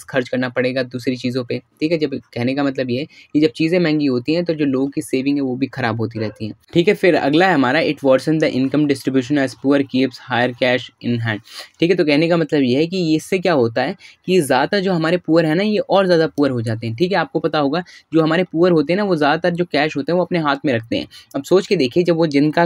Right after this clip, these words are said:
कैश है उनका है, गरीबों के पास, वो सारा का सारा पैसा जो है खर्च कर देंगे तो उनकी सेविंग तो हो ही नहीं पाएगी। इसके कारण होगा क्या कि उनका जो इनकम डिस्ट्रीब्यूशन है या फिर मैं बोलूँ उनकी जो हालत है आसान भाषा में और ज़्यादा ख़राब होती जाएगी, ठीक है। क्लियर? अगला हमारा, it impaired the economic growth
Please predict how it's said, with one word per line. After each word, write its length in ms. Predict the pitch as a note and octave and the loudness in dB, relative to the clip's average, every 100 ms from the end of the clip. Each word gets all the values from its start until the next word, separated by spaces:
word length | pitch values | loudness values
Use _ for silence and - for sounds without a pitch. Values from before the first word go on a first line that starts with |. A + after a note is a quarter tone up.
| E3+ | 2
कैश 300 | C#3 D3+ - | 2 2 2
है 60 | B2 | 0
उनका 240 | A2 G#2 | 0 -2
है, 120 | G#2 F#2 | -4 -4
गरीबों 320 | A2+ A#2 A#2+ B2 | 0 2 2 0
के 120 | B2 | 0
पास, 260 | A2+ D3+ - - - | 0 0 -4 -12 -2
वो 60 | D#3+ | 0
सारा 240 | D3+ D3 | 0 0
का 80 | E3+ | 0
सारा 260 | F3 D#3 E3 - | 0 0 -2 -2
पैसा 280 | B2+ C3+ D3+ | -2 0 -2
जो 120 | C3+ | -2
है 60 | C#3 | 0
खर्च 180 | E3+ E3+ | -2 0
कर 160 | C#3+ | -2
देंगे 220 | B2+ C3 D#3+ | 0 -2 0
तो 120 | E3 | -2
उनकी 180 | E3 E3 | -2 -2
सेविंग 300 | D3 C#3 C#3+ | 0 0 0
तो 80 | C#3 | 0
हो 80 | |
ही 80 | D#3 | 2
नहीं 100 | F#3+ | 0
पाएगी। 320 | F3 D3 C#3+ D#3 - - | 0 0 0 -4 -10 -6
इसके 180 | D3 F#3+ | -2 0
कारण 260 | F3 E3+ F#3 | 0 0 2
होगा 240 | C#3+ E3 E3+ | 2 2 0
क्या 180 | E3 | 0
कि 140 | F3 F#3 | 0 -2
उनका 260 | D3+ D#3 | -2 -2
जो 120 | E3+ F3 | 0 0
इनकम 320 | D3 D#3 F3 | 0 0 0
डिस्ट्रीब्यूशन 520 | D3 - C3+ B2 C3+ | -2 -2 -4 -2 -2
है 100 | A2 A2+ | -4 -2
या 80 | B2+ | 0
फिर 120 | D#3+ | 2
मैं 160 | C#3+ B2 | 2 2
बोलूँ 240 | B2+ E3+ F3+ _ - | 2 0 -4 _ -2
उनकी 220 | D3 F3+ | -2 0
जो 100 | E3+ E3 | 0 0
हालत 380 | A#2+ B2 D#3+ C#3 | 2 2 2 0
है 40 | |
आसान 280 | B2 C3 B2 | -2 -2 -2
भाषा 240 | A#2 B2 | -2 -2
में 100 | C3 | -4
और 280 | E3 C3 C#3 | -4 0 2
ज़्यादा 200 | C3+ A#2 | 4 2
ख़राब 300 | A#2+ A#2+ G#2+ | 0 -4 -6
होती 200 | G#2+ G#2 | -8 -8
जाएगी, 300 | G#2 G2+ G2+ - _ _ | -6 -6 -8 -14 _ _
ठीक 80 | G3+ | -2
है। 60 | G#3+ | 0
क्लियर? 320 | F3 F3 B3 - - - | 0 0 0 -4 -16 -6
अगला 260 | - E3+ G#3 | -2 2 2
हमारा, 260 | E3 C#3 F3+ | 2 0 -2
it 180 | E3 | -4
impaired 360 | D3 D3+ D#3+ E3 | -4 0 -2 0
the 80 | C3+ | -2
economic 340 | B2+ C3 C#3+ | 0 0 2
growth 220 | C#3 D#3+ | 2 0